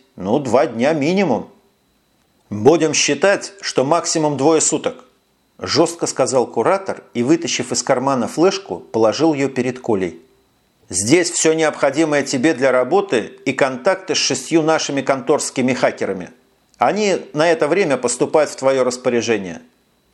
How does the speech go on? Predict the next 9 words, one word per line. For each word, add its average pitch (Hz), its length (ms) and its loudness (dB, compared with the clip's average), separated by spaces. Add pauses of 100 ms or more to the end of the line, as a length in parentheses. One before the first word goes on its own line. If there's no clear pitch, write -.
(180)
Перевести 170 500 2
все 170 180 2
размеры 160 420 2
в 127 60 -6
метрическую 139 640 0
систему 120 480 -2
много 185 280 0
времени 139 400 0
займет? 107 420 -2